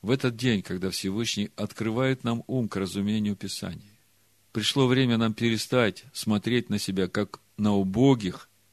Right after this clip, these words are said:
никчемных, ничего не значащих. Ощутите себя носителями,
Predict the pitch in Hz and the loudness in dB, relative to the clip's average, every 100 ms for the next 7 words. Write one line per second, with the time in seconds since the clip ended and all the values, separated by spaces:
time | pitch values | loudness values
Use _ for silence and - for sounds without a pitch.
0 | - 110 104 - 139 127 95 80 - _ | -6 -4 -2 0 2 2 0 -4 -14 _
1 | 104 107 - 110 110 107 98 110 - - | -4 -2 0 0 2 0 0 -2 -2 -8
2 | - - - _ _ _ _ _ _ _ | -12 -14 -20 _ _ _ _ _ _ _
3 | _ _ - 98 - 113 - 135 - 110 | _ _ -4 -2 0 -2 0 -2 -2 -4
4 | - 101 101 85 - _ _ _ _ _ | -4 0 2 0 -6 _ _ _ _ _
5 | _ 101 98 - 123 - 87 82 - | _ -2 0 0 -2 -2 -6 -8 -14